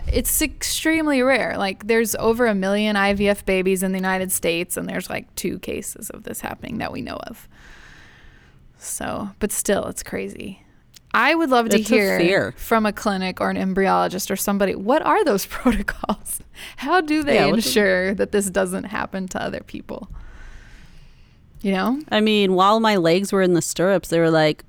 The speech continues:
Speaker 2: "What's your name?"
Speaker 1: Mm-hmm. Yeah. Right. But you just wonder, like,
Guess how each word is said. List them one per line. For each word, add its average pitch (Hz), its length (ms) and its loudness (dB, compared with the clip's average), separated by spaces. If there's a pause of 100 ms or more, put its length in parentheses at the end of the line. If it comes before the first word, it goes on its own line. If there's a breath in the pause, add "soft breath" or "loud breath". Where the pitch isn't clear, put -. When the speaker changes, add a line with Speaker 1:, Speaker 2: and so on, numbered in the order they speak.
Speaker 2:
"What's 190 400 0
your 285 140 4
name?" 294 320 4 (120)
Speaker 1:
Mm-hmm. 208 480 0 (380)
Yeah. 247 300 4 (920 soft breath)
Right. 208 200 -4 (540 loud breath)
But 247 180 0
you 285 100 0
just 311 180 2
wonder, 277 360 2
like, 196 260 2